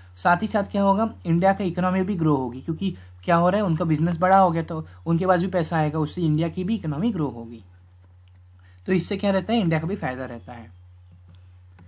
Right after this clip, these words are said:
अब देखो, लास्ट पॉइंट देखते हैं, "This also done to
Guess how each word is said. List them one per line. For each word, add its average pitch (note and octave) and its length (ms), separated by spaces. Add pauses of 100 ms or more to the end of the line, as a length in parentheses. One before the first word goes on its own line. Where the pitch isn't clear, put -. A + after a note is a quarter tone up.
(440)
अब - 80
देखो, A3+ 200
लास्ट F#3 400
पॉइंट G3 200
देखते E3 280
हैं, D3+ 200 (100)
"This A3 160
also G#3+ 260
done E3+ 260
to G#3 100